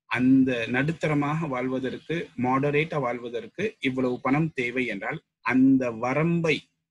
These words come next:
நடுத்தர வரம்பை மீறி செயல்படுவது இஸ்ராஃப். Immoderateness. இஸ்ராஃப் நா, எங்களுடைய, நா, எங்களுடைய வரம்பு மீறி செயல்படுவதை.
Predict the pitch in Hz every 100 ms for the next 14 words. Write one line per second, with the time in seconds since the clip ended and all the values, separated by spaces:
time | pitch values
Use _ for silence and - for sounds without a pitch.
0 | _ _ _ 117 131 156 190 - 175 151
1 | 135 123 131 131 131 175 - - 120 151
2 | 185 185 - 120 123 123 110 107 101 214
3 | - - _ _ - 127 107 95 87 -
4 | - _ _ _ _ _ _ _ _ _
5 | _ _ 147 170 156 127 113 104 95 -
6 | 101 - - - 147 - 127 135 208 -
7 | - _ _ _ - 117 107 - - 131
8 | 156 156 127 101 104 - 120 131 214 -
9 | _ _ - 123 131 147 143 123 104 107
10 | 165 - _ _ _ _ 131 139 170 185
11 | 180 165 156 165 190 247 131 117 120 113
12 | 101 101 101 98